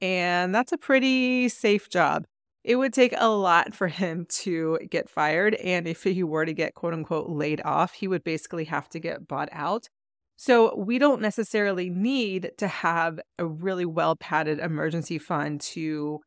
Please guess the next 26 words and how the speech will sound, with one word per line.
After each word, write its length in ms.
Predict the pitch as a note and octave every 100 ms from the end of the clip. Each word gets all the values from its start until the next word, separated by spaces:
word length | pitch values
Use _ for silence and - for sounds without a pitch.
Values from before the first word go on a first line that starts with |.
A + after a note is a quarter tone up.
| _ _ _ _ _ _ -
account 440 | G3+ G3 E3+ -
for 300 | - E3 D3+
his 400 | D3+ - F3 D3+
income. 460 | D3+ C#3+ - - - -
Now, 200 | D#3 D3
for 140 | F#3
my 240 | G3+ C4+ C4+
income, 600 | A3 G3 - G3 F#3 - -
being 240 | E3+ D3+
an 80 | D3+
entrepreneur, 680 | D3 - F#3 A#3 A3 F#3 -
yes, 440 | E3 D#3+ - D#3+
I 40 |
definitely 440 | D#3 F3 E3 F3+ F3
always 340 | D#3 D#3+ D#3
needed 300 | E3 D#3 D3+ -
a 80 |
well-padded 600 | D#3 D3 D3+ - D#3 D3+
emergency 420 | D#3 D#3 D3+ D#3 D#3+
fund 380 | - C#3+ D3 D3
to 320 | E3+ D3 D3+
meet 220 | D#3+ D#3
my 220 | D#3 D3+ D#3+
end 300 | D#3 D3 -
of 240 | D3 D3
the 260 | D3 C#3+